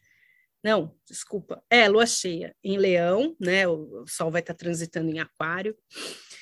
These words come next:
E, ah, vinte e oito de julho, lua nova em Leão. Então, essas duas datas, dia dezesseis de fevereiro, algum reconhecimento, algo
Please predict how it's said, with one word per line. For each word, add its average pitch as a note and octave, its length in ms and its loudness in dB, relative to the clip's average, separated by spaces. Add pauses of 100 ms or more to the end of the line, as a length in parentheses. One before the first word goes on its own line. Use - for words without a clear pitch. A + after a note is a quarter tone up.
(420)
E, D#4 380 8 (100)
ah, B3+ 600 6
vinte D#4 260 6
e D4+ 60 4
oito C4+ 680 4
de G#3 1040 -2
julho, F3+ 720 2
lua A3 320 6
nova A3 760 4
em F#3+ 140 -2
Leão. E3 460 -2
Então, G#3 400 -2
essas B3 300 2
duas D#4 280 0
datas, A#3 380 6
dia D4+ 160 2
dezesseis D4+ 760 2
de A#3+ 140 -6
fevereiro, C4 840 2 (1120)
algum A3 240 4
reconhecimento, G#3+ 1200 0
algo G3+ 680 4